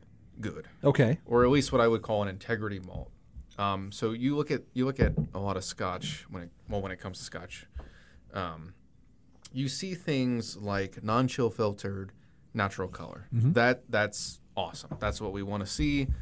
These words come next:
Speaker 1: That's what tells me, okay, what they're doing is they care about it, it's integrity, they t-,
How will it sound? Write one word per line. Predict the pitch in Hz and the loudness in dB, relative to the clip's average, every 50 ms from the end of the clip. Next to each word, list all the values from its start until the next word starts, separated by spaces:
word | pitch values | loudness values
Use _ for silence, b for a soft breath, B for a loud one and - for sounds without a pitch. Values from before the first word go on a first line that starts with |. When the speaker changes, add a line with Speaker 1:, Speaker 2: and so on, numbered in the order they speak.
| B B B - - | B B B -8 -4
Speaker 1:
That's | - 104 104 - - | -2 -2 -2 -2 -2
what | - 113 101 | -2 -2 -2
tells | - - 117 107 107 104 107 | -2 0 0 0 0 0 -2
me, | 107 107 107 107 | -4 -4 -4 -4
okay, | 98 98 - 107 98 95 98 | -6 -6 -6 -6 -6 -6 -6
what | 98 110 110 104 | -6 -8 -8 -6
they're | - 95 92 | -6 -8 -2
doing | 98 131 139 135 131 123 117 | 2 4 4 4 4 2 0
is | 104 95 92 | -2 -4 -6
they | 92 92 | -8 -10
care | - - 151 139 139 | -6 -2 2 2 4
about | 135 120 120 117 117 117 | 4 4 2 2 2 0
it, | 113 - | -2 -4
it's | - - | -6 -10
integrity, | 95 95 - 117 117 113 110 107 107 104 | -12 -8 -4 -2 -2 0 0 -2 -4 -4
they | 101 - 90 98 | -6 -8 -10 -12
t-, | - - - | -12 -14 -16